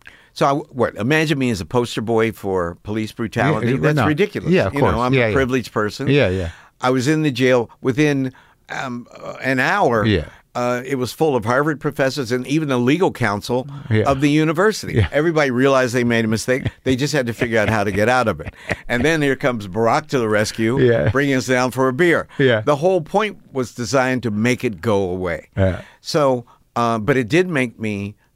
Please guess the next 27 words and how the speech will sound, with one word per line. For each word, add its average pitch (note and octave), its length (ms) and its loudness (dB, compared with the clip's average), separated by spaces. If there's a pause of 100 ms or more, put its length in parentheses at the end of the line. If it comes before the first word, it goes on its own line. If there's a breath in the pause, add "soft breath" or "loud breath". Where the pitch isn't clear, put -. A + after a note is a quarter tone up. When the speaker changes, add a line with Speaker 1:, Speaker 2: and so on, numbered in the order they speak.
Speaker 1:
very, A#2 420 0
very G#2+ 240 -2
sensitive F#2 720 -8 (280)
to, F#2 480 -6 (720 soft breath)
um, F#2 420 -6 (100)
the G2 180 -8
abuse G2+ 380 -4
of G2 100 -8
the F#2+ 120 -8
police C3+ 460 -6 (100)
and C#3 240 0
prison F3+ 340 -2
reform. E2 400 -8
Speaker 2:
Mm. F2 340 -2
Speaker 1:
And A#2 220 -4
I'm A#2 180 -4
a A#2 60 -4
passionate, A#2+ 600 -2 (580 soft breath)
uh, G#2+ 160 -4
advocate A2+ 400 -4
of F2 100 -8
prison G2+ 480 -6
reform, A2 500 -6
and G#2 160 -6
I, G2+ 200 -4 (320)
I F#2+ 140 -10
participate G2+ 760 -8